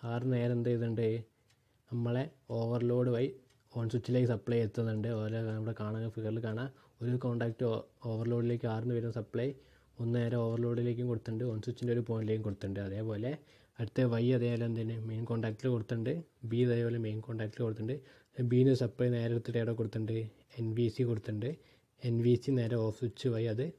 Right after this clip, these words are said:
on switch-ിൽ എത്തി നിൽക്കുന്നുണ്ട്. അതേപോലെ ഇവിടെയുള്ള ഓക്സിലറി കോൺടാക്ട് എന്ത് ചെയ്തിട്ടുണ്ട്? ഒരു പോയിന്റ് നേരെ എടുത്തിട്ട് നമ്മളെ ഈ on-ിൻ്റെയും ഓഫ്-ിൻ്റെയും ഇടയിലുള്ള പോയിന്റിൽ കൊടുത്തിട്ടുണ്ട്. ആ മറ്റേ നേരെ ഓവർലോഡ് റിലേയിലേക്കും കൊടുത്തിട്ടുണ്ട്. ഓക്സിലറി കോൺടാക്റ്റിൻ്റെ ഒരു പോയിന്റ്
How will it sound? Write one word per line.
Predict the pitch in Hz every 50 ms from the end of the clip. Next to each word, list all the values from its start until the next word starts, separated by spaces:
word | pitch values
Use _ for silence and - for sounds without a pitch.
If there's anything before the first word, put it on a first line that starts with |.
| _ _ _ -
on | 110 107
switch-ിൽ | 101 - 113 - - 120
എത്തി | 104 107 - -
നിൽക്കുന്നുണ്ട്. | 117 113 101 - 117 113 110 104 104 127 143 - - - - - _ _ _ -
അതേപോലെ | 120 110 123 127 127 127 120 113 117 131
ഇവിടെയുള്ള | 135 123 117 110 113 120 135 160 165 - _ _ _ - - -
ഓക്സിലറി | 110 104 - - - 131 123 120 123 127
കോൺടാക്ട് | 123 123 117 110 110 113 113 107 107 -
എന്ത് | 120 113 113 110
ചെയ്തിട്ടുണ്ട്? | 117 110 110 110 107 110 107 107 - - - - - - _ _ -
ഒരു | 120
പോയിന്റ് | 120 113 117 113 113 113 117 117
നേരെ | 117 113 113 110
എടുത്തിട്ട് | 107 - 123 110 117
നമ്മളെ | 113 110 110 123 139 170 - - _ _ _
ഈ | 120 113 127 151 - - - 120
on-ിൻ്റെയും | 117 117 113 113 117 127 117
ഓഫ്-ിൻ്റെയും | 113 104 - 123 120 120 120
ഇടയിലുള്ള | 110 117 117 113 117 - 165 - - - - - - - - -
പോയിന്റിൽ | - 123 120 117 117 135 165 185 - - - -
കൊടുത്തിട്ടുണ്ട്. | - 135 117 104 - - 120 117 110 104 101 101
ആ | 104 104
മറ്റേ | 107 110 104 107 - 123
നേരെ | 120 113 110 120 131 185 - - - - - - - -
ഓവർലോഡ് | 117 113 117 120 117 120 120 120 127 160 - - - - - 139
റിലേയിലേക്കും | 127 120 120 117 120 117 - 135 131
കൊടുത്തിട്ടുണ്ട്. | 120 110 101 - 113 104
ഓക്സിലറി | 104 101 - - 113 110 110
കോൺടാക്റ്റിൻ്റെ | 110 110 110 107 104 104 113 107 110
ഒരു | 107
പോയിന്റ് | 107 107 110 113